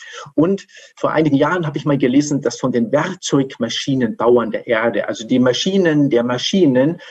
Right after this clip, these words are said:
achtundzwanzig Prozent aus Württemberg kommen. Also auch da ist eine technische, eine ingenieurmäßige Intelligenz hier im Süden von Deutschland,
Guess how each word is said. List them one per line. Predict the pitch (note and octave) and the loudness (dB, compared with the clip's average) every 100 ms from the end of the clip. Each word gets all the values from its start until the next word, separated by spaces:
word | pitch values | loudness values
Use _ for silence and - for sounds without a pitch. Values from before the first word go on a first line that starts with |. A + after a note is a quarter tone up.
| - _ - | -20 _ -8
achtundzwanzig | - - - D#3 - C3+ D#3+ D#3 C#3+ - | -8 -6 -4 -4 -2 -2 -2 -2 -2 -2
Prozent | B2 - D#3 D#3+ - | -6 -4 -4 -4 -6
aus | - | -6
Württemberg | C#3+ F#3+ A#2 G#2 G2 G2 | -2 0 -2 -6 -8 -10
kommen. | - F2+ F#2 F#2 - - - | -14 -14 -16 -20 -20 -20 -10
Also | - A#2+ C3+ | -2 0 0
auch | |
da | - C#3+ D#3 | 0 -2 -2
ist | D3 | -4
eine | C3 C3 B2+ - - - | -4 -2 -2 -4 -20 -6
technische, | D#3+ D#3 D#3+ D#3 C#3+ | -2 -2 -2 -2 0
eine | C#3 C3+ | 0 0
ingenieurmäßige | C#3 C3+ B2 C#3+ D#3+ C3+ C3 C#3+ C3 | 0 0 2 2 2 2 0 0 -2
Intelligenz | C3 C#3+ A#2 A#2+ C3+ G3+ G#3 | -2 -2 0 0 2 2 2
hier | D#4 - | 2 0
im | B2 | -4
Süden | - F3 F#3+ | -6 -6 -4
von | C#3+ B2+ | -2 0
Deutschland, | A#2 A#2 A#2 B2 B2 | 2 2 0 -4 -8